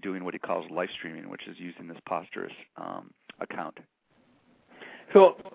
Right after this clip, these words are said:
Speaker 2: Michael, I have to ask, uh, ask you this, this question. I get, I get asked lots of time myself, but I would love to hear, uh, your side of the, uh, the story. You know, what the question is:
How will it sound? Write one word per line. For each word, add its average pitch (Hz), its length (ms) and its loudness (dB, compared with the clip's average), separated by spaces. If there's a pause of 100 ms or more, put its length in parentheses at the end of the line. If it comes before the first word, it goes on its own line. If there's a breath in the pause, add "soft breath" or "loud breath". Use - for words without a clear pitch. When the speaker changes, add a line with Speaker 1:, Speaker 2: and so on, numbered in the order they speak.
(140)
Speaker 2:
Michael, 175 200 12
I 170 40 12
have 185 140 12
to 160 60 12
ask, 127 160 10 (180)
uh, 123 160 8 (100)
ask 120 240 8
you 107 120 6
this, 110 120 2 (200)
this 107 200 2
question. 110 320 6
I 135 100 10
get, 139 140 10 (220)
I 135 180 12
get 127 160 10
asked 107 300 8 (140)
lots 113 300 10
of 104 80 -4
time 104 200 4
myself, 101 300 6
but 104 100 6
I 101 40 10
would 104 100 8
love 117 160 10
to 113 80 2
hear, 107 320 4 (520 soft breath)
uh, 104 120 4
your 120 400 10
side 113 220 12
of 101 140 2
the, 104 360 4
uh, - 20 4
the 98 180 2
story. 107 320 10 (500 soft breath)
You - 80 -6
know, - 60 -6 (280)
what 147 220 6
the 151 80 12
question 196 340 10
is: 127 200 8